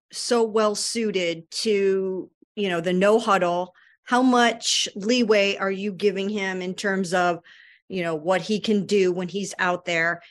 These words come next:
And are you just really starting to imagine all the possibilities of all the things that, uh, that this player can do for you?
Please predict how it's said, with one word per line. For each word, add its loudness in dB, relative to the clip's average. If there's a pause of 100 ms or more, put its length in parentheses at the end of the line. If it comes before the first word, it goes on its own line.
And 0
are 2
you -2
just -4
really -4
starting 2
to -4
imagine -2
all 0
the -4
possibilities -2 (360)
of -4 (100)
all 2
the -2
things -4
that, -2
uh, -4 (100)
that -8
this -6
player 2
can -6
do -2
for -6
you? -2